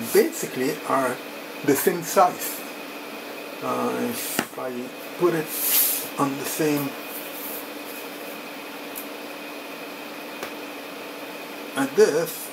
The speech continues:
is basically, yeah, it's the same size. Actually, the, the, uh, two thousand and twelve is like, um, half centimeter,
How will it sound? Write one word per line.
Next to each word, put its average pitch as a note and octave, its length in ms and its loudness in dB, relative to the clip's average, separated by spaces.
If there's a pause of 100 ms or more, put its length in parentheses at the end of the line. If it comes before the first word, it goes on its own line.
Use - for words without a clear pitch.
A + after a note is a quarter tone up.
is B2+ 220 0 (160)
basically, G3 640 4 (1040)
yeah, - 240 2 (300)
it's C3+ 220 2
the D3 100 2
same F#3+ 300 2
size. D#3+ 340 4
Actually, D#3+ 380 8
the, C3+ 220 4 (580)
the, C#3+ 260 6 (320)
uh, C#3 480 6 (120)
two E3 80 -2
thousand E3+ 280 6
and D3 160 4
twelve E3+ 280 10
is B2+ 200 2
like, C3+ 320 6
um, B2+ 240 6 (300)
half E3 240 8
centimeter, D3+ 880 4